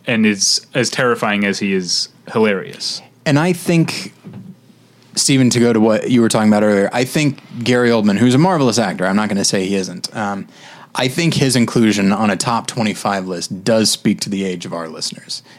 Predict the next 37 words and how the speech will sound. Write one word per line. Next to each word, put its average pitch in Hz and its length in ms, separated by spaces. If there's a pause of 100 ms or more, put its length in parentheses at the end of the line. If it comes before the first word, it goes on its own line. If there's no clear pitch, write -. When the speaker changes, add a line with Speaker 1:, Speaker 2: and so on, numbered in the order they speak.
Speaker 2:
and 110 120
the 104 60
people 107 300
that, 92 200 (140)
that 95 200 (520)
contributed 95 520
this, - 180
because, 104 500 (600)
you 123 120
know, 101 440
from 113 280
a, 98 80 (1000)
he's 180 220
still 156 240
a-, 135 200
you 143 140
know, 107 100
he's 107 120
still 156 220
acting 120 360
and 101 80
he's 101 140
still 110 300
doing, 104 380
you 104 100
know, 92 140
he's 95 120
still 110 160
turning 107 260
out 98 160
great 101 220
work, 110 360
but, 101 240 (380)
you 113 80
know, 101 120
we 113 140
don't, 131 240